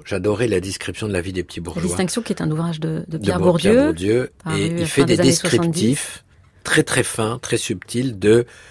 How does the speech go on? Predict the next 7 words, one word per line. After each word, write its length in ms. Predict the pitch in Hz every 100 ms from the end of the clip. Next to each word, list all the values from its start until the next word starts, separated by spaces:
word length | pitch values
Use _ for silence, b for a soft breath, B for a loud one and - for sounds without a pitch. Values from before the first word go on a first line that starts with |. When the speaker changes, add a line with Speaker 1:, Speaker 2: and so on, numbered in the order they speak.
| B B
Speaker 1:
la 100 | 101
vie, 480 | 87 98 127 139 - -
euh, 440 | 98 95 92 90 87
d'un 200 | 92 98
repas 520 | 90 113 - 101 110 _ _ -
dans, 640 | 101 92 95 95 101 107 -
euh, 560 | 92 87 85 85 82